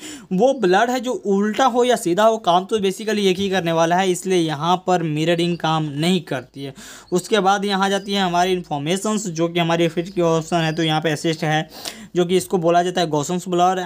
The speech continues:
and assist पैकेज हो जाती है, बेसिक इफेक्ट है नॉर्मल, ज़्यादा कुछ हाईलाइट्स इसमें है नहीं।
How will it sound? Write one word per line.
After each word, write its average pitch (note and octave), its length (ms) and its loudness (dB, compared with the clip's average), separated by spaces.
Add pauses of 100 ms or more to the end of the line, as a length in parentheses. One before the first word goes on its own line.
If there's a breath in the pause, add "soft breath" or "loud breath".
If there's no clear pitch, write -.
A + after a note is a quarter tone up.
and D3+ 320 -4
assist E3+ 340 -2 (180)
पैकेज D#3+ 300 -2
हो D#3 60 -2
जाती D#3+ 220 -2
है, D3+ 80 -4
बेसिक C#3+ 380 -4
इफेक्ट C3+ 400 -6
है F3 140 -2 (380 loud breath)
नॉर्मल, D3+ 360 2
ज़्यादा C#3+ 260 0
कुछ D3 260 -8
हाईलाइट्स C#3 540 -2
इसमें D3 320 -6
है D3 220 -2
नहीं। B2+ 220 -6